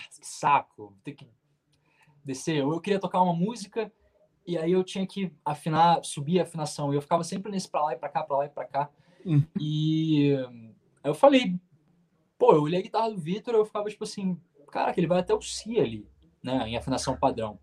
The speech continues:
Speaker 1: Aí eu pensei, pô, se ele dropar, ele vai até o Lá. Aí eu falei, hum, ele tem uma <laughs> guitarra, ele tem um drop em cima, que eu sempre gostei muito do drop, da, desse, dessa pegada de você fazer dropzinho, né, normal.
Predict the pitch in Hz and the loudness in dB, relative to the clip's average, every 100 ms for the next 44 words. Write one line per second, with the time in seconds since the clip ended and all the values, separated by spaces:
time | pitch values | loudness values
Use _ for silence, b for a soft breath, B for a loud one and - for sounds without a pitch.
0 | _ _ _ _ _ 143 165 269 262 190 | _ _ _ _ _ -6 -2 0 2 0
1 | - 226 - 170 170 170 - 190 214 - | -2 -2 0 0 2 0 0 -4 -6 -6
2 | 277 208 135 196 - - - - - - | -4 0 4 4 2 -8 -12 -8 -6 -4
3 | 107 95 131 175 277 262 147 - _ - | -4 -4 -4 -4 -6 -8 -8 -10 _ -6
4 | 135 160 175 - 240 202 - - 190 226 | -4 4 8 8 8 6 8 8 8 6
5 | 180 - 147 151 202 185 151 214 269 202 | 2 -2 -2 -2 -4 0 6 6 6 0
6 | 170 - 180 156 151 196 214 214 - 180 | -4 -4 -8 -8 -12 -8 -2 -2 -2 -6
7 | - 214 180 135 147 214 - 85 _ _ | -8 -14 -10 0 2 2 -2 -20 _ _
8 | _ _ _ 117 113 107 113 120 - 123 | _ _ _ -12 -10 -10 -12 -12 -12 -14
9 | 110 _ _ 110 - 127 123 123 117 - | -16 _ _ -16 -10 -6 -4 -6 -8 -10
10 | - - 113 120 110 _ _ - 277 330 | -10 -6 -6 -6 -10 _ _ -8 -4 -2
11 | 214 175 165 135 120 123 127 123 165 | -2 0 0 0 -4 -8 -2 0 0